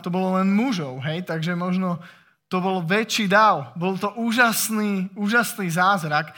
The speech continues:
A vznikla prvá cirkev, ktorá sa skladala prevažne asi z veľkej väčšiny zo Židov, ktorí uverili v Ježiša Krista.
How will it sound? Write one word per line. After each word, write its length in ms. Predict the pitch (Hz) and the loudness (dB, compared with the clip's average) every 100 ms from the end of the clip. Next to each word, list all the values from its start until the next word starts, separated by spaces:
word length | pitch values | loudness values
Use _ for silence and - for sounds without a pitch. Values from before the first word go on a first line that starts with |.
| - - | -10 -2
A 80 | |
vznikla 480 | 175 196 240 240 214 | 0 2 2 4 4
prvá 320 | 240 240 233 | 4 6 6
cirkev, 800 | 208 - 233 254 240 202 185 214 - - _ - - | 6 -2 -2 -4 -4 -2 -2 -2 -6 -20 _ -20 -8
ktorá 240 | 220 240 233 | 2 2 2
sa 80 | |
skladala 640 | 233 - 220 220 214 208 202 202 | -2 0 4 6 6 6 2 2
prevažne 560 | 202 208 233 226 180 185 | 2 4 6 4 2 -2
asi 320 | 180 180 190 | 0 -2 -2
z 80 | 175 | 0
veľkej 360 | 190 220 208 180 | 2 2 0 -2
väčšiny 420 | 185 185 190 180 175 - _ - | -4 -4 -4 -2 -4 -8 _ -8
zo 160 | 151 151 | -4 -2
Židov, 400 | 165 147 117 123 _ _ _ _ _ _ _ _ | -4 -6 -10 -16 _ _ _ _ _ _ _ _
ktorí 300 | - 175 190 | -2 -2 0
uverili 640 | 208 220 208 202 196 190 190 - _ | 0 2 2 0 -2 -4 -6 -20 _
v 100 | - 160 185 | -4 0 0
Ježiša 400 | 185 185 170 156 | 0 -2 -2 -4
Krista. 560 | 165 175 - - 120 | -6 -6 -8 -10 -14